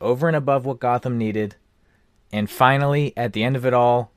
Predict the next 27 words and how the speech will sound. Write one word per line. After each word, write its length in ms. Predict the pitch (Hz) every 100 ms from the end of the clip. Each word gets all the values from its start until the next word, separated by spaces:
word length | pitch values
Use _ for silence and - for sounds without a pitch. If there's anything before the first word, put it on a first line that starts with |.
| -
even 220 | 131 131
with 180 | 123 123
all 160 | 117
of 120 | 117 113
his 140 | 107
being 320 | 95 120 113
kind 220 | 104 113
of 100 | 104
a 60 | 95
genuine 560 | 90 107 110 110 107 92
bastard, 640 | 95 98 - 117 117 - _ _ _
at 100 | 101
his 180 | 107 95
core, 480 | - 131 143 160 151 _ _ _ _
he 140 | 113
was 140 | 110
a 60 | 101
family 380 | - 107 98 90
man. 320 | 87 85 85 _ _ _ _
He 120 | - 107
risked 280 | 110 -
life 280 | 98 113 117
and 140 | 127 120
limb 300 | 117 117 -
to 100 | 95
save 300 | - 110 98
his 200 | 110